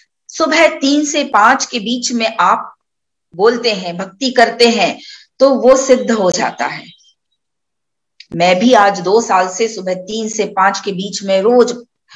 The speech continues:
भक्तामर जी को, अ, से प्रभु की भक्ति करती हूँ। आप भी कीजिए। बहुत magical श्लोक हैं ये, अन्यत्र ना भटकें। पूरे के पूरे अड़तालीस श्लोक की शरण में आ जाइए।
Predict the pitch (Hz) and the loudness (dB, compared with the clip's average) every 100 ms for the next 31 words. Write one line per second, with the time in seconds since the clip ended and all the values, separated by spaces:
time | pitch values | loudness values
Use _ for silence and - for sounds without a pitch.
0 | - - 175 180 190 185 180 170 220 220 | -20 -10 -8 -2 0 2 0 -2 -6 -2
1 | 220 214 226 - _ _ 170 165 160 170 | 2 2 2 -10 _ _ -8 -4 -2 -2
2 | 202 202 175 185 247 240 202 170 - 180 | -4 -2 -2 0 -2 -4 -8 -10 -8 -6
3 | 175 160 190 220 226 233 - - 180 254 | -2 -4 -2 0 2 0 -2 0 2 4
4 | 262 202 208 185 165 143 - 135 143 - | 2 -2 -2 -6 -10 -10 -10 -12 -14 -18
5 | _ _ _ _ _ _ _ _ _ _ | _ _ _ _ _ _ _ _ _ _
6 | _ _ _ _ _ _ - 165 185 185 | _ _ _ _ _ _ -10 0 0 0
7 | 175 170 170 180 220 233 - 208 214 240 | 0 -2 -2 0 2 2 2 2 2 0
8 | 226 220 220 233 - 180 175 185 185 196 | -2 0 0 0 -8 -8 -6 -6 -8 -8
9 | 196 170 185 - - - 214 226 226 - | -4 0 0 0 -8 -6 -4 -4 -6 -14
10 | - - _ _ _ _ _ _ _ _ | -20 -20 _ _ _ _ _ _ _ _
11 | _ _ 294 311 285 254 240 214 208 156 | _ _ -2 0 0 0 2 4 4 2
12 | 165 208 214 240 - - 254 - 226 - | 0 0 2 0 -2 -2 -2 -2 -8 -2
13 | 202 190 190 190 165 151 151 120 123 151 | 0 -2 0 0 2 2 -2 -4 -10 -12
14 | 175 | -16